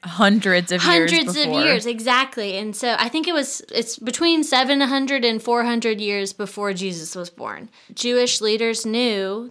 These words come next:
Speaker 2: that somebody was gonna be born in Bethlehem, and they was gonna be the ruler and the king of the Jews.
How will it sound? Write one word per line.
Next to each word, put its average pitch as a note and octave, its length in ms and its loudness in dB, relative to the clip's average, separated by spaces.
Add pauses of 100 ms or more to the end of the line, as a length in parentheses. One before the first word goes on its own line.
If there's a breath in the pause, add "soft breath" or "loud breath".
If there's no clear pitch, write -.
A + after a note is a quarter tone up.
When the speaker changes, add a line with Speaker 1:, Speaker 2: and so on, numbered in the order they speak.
Speaker 2:
that G3+ 380 0
somebody G#3+ 360 -4
was A3 140 -4
gonna A3 140 -4
be A#3+ 120 -2
born F#3 260 -4
in G3 80 -6
Bethlehem, F3+ 580 -8
and F#3+ 180 -10
they F#3 180 -6
was F#3 220 -14
gonna F#3+ 200 -10
be F#3 140 -8
the F#3+ 120 -10
ruler F3+ 460 -8
and F#3 240 -10
the F#3 60 -10
king F#3 300 -10
of F3 120 -12
the F3+ 100 -14
Jews. - 480 -16